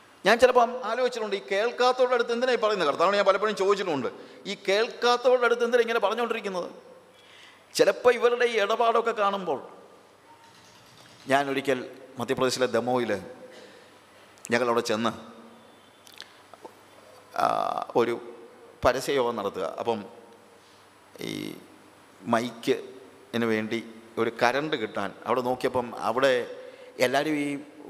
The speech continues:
വള്ളിയിൽ നിന്ന് ഹുക്കിട്ട് എടുക്കുക, അല്ലാതെ അവിടെ ഈ പറയുന്നത് പോലെ എന്തോ ആ മീറ്ററും മറ്റുള്ള കാര്യങ്ങളൊക്കെ വെക്കുന്ന ആളുകളില്ല. ഒരു വീട്ടിൽ ഞാൻ കയറിയിട്ട് ചോദിച്ചു, "ഇവിടെ നിന്നൊന്ന് കുത്തി കരണ്ട് എടുത്തോട്ടെ?" അപ്പോൾ ചെന്നപ്പോഴത്തേക്ക് അവിടെ പത്ത്,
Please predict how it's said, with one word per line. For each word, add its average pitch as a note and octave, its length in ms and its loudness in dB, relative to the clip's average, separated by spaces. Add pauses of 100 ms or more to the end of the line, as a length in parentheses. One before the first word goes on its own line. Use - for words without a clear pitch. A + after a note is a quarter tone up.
വള്ളിയിൽ C3+ 440 2
നിന്ന് D3+ 140 0
ഹുക്കിട്ട് C#3+ 500 0 (360)
എടുക്കുക, C3 280 0
അല്ലാതെ G#2 640 0
അവിടെ A#2 140 -2
ഈ A#2+ 40 -2
പറയുന്നത് B2+ 360 0
പോലെ C3 220 4
എന്തോ B2+ 220 2
ആ G#2 200 0
മീറ്ററും C#3 480 -2
മറ്റുള്ള C#3+ 280 2
കാര്യങ്ങളൊക്കെ C3+ 460 0
വെക്കുന്ന C3+ 280 0
ആളുകളില്ല. B2 460 0 (1700)
ഒരു F3+ 200 6
വീട്ടിൽ G3+ 400 -2
ഞാൻ F#3 220 0
കയറിയിട്ട് F3 340 0
ചോദിച്ചു, D#3 300 0
"ഇവിടെ D#3+ 160 -2
നിന്നൊന്ന് D#3 280 -2
കുത്തി D3+ 380 -6
കരണ്ട് D3+ 300 0
എടുത്തോട്ടെ?" C3 360 -2
അപ്പോൾ B2+ 280 -2
ചെന്നപ്പോഴത്തേക്ക് E3 560 0
അവിടെ D3 120 0
പത്ത്, C#3+ 240 0